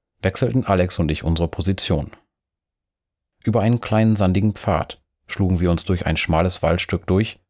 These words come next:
und erreichten nach gut dreihundert Metern die wesentlich höher frequentierte Autobahn. Dort wurden wir für unsere Mühen direkt belohnt. Ahmed und Fatih stoppten ihren glänzend schwarzen Audi für uns.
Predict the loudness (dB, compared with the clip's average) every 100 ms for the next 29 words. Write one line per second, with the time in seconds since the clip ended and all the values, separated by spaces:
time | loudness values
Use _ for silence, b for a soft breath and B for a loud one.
0 | -6 -2 0 0 -2 0 0 0 0 -4
1 | -6 -2 -2 0 0 0 2 2 0 -2
2 | b b -4 0 0 0 0 -2 0 2
3 | 0 -2 -4 -2 -2 -2 -4 -2 -2 -2
4 | -2 -4 -4 -6 -12 _ _ _ _ _
5 | _ _ _ _ _ _ _ -2 -2 0
6 | 2 2 2 0 0 2 2 4 4 4
7 | 4 2 2 0 0 -4 -2 2 2 -2
8 | -8 -18 _ _ _ _ _ _ -10 -6
9 | -2 -2 0 0 0 0 0 0 -2 -2
10 | -4 -4 -4 0 2 2 2 0 0 -2
11 | -2 -2 -4 -2 -2 0 -2 -2 -6 -6
12 | -6 -8 -12